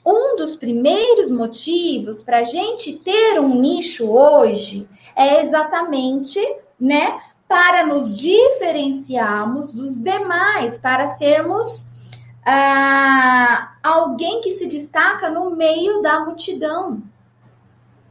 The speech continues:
tá? A maioria dos psicólogos hoje, eles estão fazendo mais do mesmo. Do mesmo. Chegou criança, eu atendo. Chegou adulto, eu atendo. Chegou adolescente, eu atendo. Chegou grávida, eu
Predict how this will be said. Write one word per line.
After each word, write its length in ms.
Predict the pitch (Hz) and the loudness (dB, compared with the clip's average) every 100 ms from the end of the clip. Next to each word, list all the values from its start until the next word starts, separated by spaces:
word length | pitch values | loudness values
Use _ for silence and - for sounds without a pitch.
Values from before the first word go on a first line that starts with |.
| _ _ _ _ | _ _ _ _
tá? 440 | - 226 277 349 - - - - - | 0 2 2 0 -8 -20 -18 -16 0
A 140 | 359 | 2
maioria 720 | 440 427 381 294 277 370 415 | 4 4 4 4 4 4 4
dos 180 | 277 - | 2 -2
psicólogos 1080 | - - - 233 220 226 262 330 208 208 208 | -10 -12 -14 -6 2 4 4 2 0 -2 2
hoje, 680 | 226 254 349 311 220 208 - _ | 4 6 4 0 -6 -8 -10 _
eles 460 | - 285 320 359 370 | -2 -2 0 0 -2
estão 420 | 302 - - 285 | -4 -6 -2 0
fazendo 680 | 370 349 269 294 339 370 349 | 0 0 0 -2 -2 -2 -2
mais 640 | 262 269 277 330 392 277 | 0 2 4 2 0 -2
do 400 | 208 254 262 339 330 | -2 0 0 -2 -4
mesmo. 720 | 330 415 466 262 214 196 170 202 _ _ _ _ _ _ _ _ _ - | -4 -4 -4 -4 -4 -4 -6 -14 _ _ _ _ _ _ _ _ _ -4
Do 320 | 233 427 403 | 0 0 0
mesmo. 680 | 370 440 480 226 220 185 - _ _ _ _ | -2 -2 -4 -2 -2 -4 -10 _ _ _ _
Chegou 400 | - 320 370 403 | 0 2 2 2
criança, 460 | 415 349 381 427 | 2 2 0 0
eu 80 | 403 | 0
atendo. 460 | 370 359 311 330 285 | 0 0 -4 -4 -6
Chegou 300 | 294 294 311 | -4 -2 0
adulto, 420 | 349 247 349 415 | 0 -2 -4 -2
eu 80 | 392 | 2
atendo. 440 | 370 - 285 339 | 0 0 -6 -6
Chegou 260 | 285 277 302 | -8 -4 -2
adolescente, 640 | 320 330 320 320 285 339 | -2 -2 -2 -4 -10 -6
eu 100 | 403 | -2
atendo. 500 | 440 427 302 320 320 | -2 -2 -6 -4 -6
Chegou 360 | - 269 262 330 | -6 -6 -4 -2
grávida, 500 | 254 226 240 370 370 | 0 0 0 -2 0
eu 120 | 415 | 2